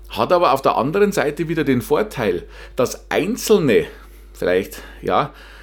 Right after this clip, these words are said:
äh, Meinungen, die sehr stark differieren vom Rest, nicht so sehr bei einer Abstimmung ins Gewicht fallen, wo es um eine Mehrheitsentscheidung geht. Also da kann ein einziger dann weniger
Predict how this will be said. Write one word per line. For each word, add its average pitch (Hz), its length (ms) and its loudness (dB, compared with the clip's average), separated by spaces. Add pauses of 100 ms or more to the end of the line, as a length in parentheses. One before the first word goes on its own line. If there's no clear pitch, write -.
(140)
äh, 123 280 2
Meinungen, 135 600 0
die 120 200 -2
sehr 120 260 2
stark 165 300 2
differieren 127 560 2
vom 90 200 0
Rest, 76 440 -4 (320)
nicht 165 320 0
so 214 260 4
sehr 147 300 2
bei 165 120 0
einer 117 260 0
Abstimmung 156 540 0
ins 123 220 0
Gewicht 139 400 -4
fallen, 139 360 0
wo 117 80 -2
es 110 60 -2
um 131 80 -2
eine 143 120 2
Mehrheitsentscheidung 98 920 -2
geht. - 300 -12 (920)
Also 117 160 0
da 123 100 2
kann 139 300 -2 (180)
ein 131 160 -2
einziger 185 800 0 (220)
dann 123 440 -2
weniger 156 520 4